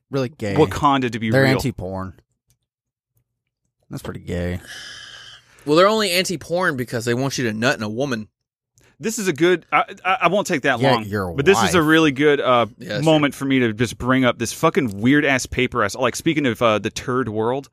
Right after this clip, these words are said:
Speaker 2: this really
Speaker 3: <laughs>
Speaker 2: weird paper I found. It's called Through the Yoruba Lens,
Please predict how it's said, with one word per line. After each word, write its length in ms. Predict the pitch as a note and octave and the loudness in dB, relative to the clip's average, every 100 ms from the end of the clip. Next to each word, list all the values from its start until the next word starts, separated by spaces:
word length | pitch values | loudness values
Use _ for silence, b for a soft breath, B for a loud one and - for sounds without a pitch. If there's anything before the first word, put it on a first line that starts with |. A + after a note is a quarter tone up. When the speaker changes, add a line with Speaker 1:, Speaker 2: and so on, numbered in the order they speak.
| _ _ _ _ | _ _ _ _
Speaker 2:
this 180 | B2 B2 | -8 -6
really 400 | A#2 C3 F3+ F#3+ | -6 4 4 6
Speaker 3:
<laughs> 120 | C3 | 4
Speaker 2:
weird 240 | D3 D3+ - | 4 4 2
paper 360 | C3+ C3+ B2 | 0 2 2
I 120 | G#2+ | 0
found. 420 | G2+ A#2 A2 G#2 - _ _ _ - | 0 -6 -6 -6 -12 _ _ _ -14
It's 140 | - | -4
called 340 | D3+ C3+ B2+ - _ | 2 4 4 0 _
Through 440 | - - C#3 G3+ | -16 -2 2 2
the 160 | E3+ D3+ | 4 2
Yoruba 580 | B2 C#3+ A#2+ B2 D#3 E3+ | 4 2 2 0 2 2
Lens, 560 | D3 C3 C#3+ G2+ F2 | 0 0 0 -2 -6